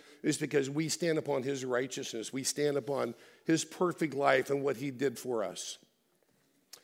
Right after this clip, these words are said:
This is Holy Week. This is the start of Holy Week. It's such an incredible time of year. This is the most important week of the entire year.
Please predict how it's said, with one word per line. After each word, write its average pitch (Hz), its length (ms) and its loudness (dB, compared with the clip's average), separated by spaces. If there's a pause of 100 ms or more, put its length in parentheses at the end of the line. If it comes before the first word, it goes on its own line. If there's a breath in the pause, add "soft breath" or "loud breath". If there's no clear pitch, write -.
(140 loud breath)
This 196 220 10
is 208 140 4
Holy 170 400 10
Week. 120 260 2
This 175 240 4
is 202 240 0 (340 soft breath)
the 156 100 0
start 180 380 8
of 147 80 2
Holy 156 340 4
Week. 135 220 -2
It's - 180 -4
such 190 280 -2
an 185 100 0
incredible 170 560 2
time 151 320 -2
of 127 140 -2
year. 123 320 0 (600 soft breath)
This 185 220 8
is 190 140 2
the 208 80 6
most 208 340 10
important 180 600 6
week 185 240 0
of 147 100 -2
the 143 100 -2
entire 135 420 2
year. 113 360 0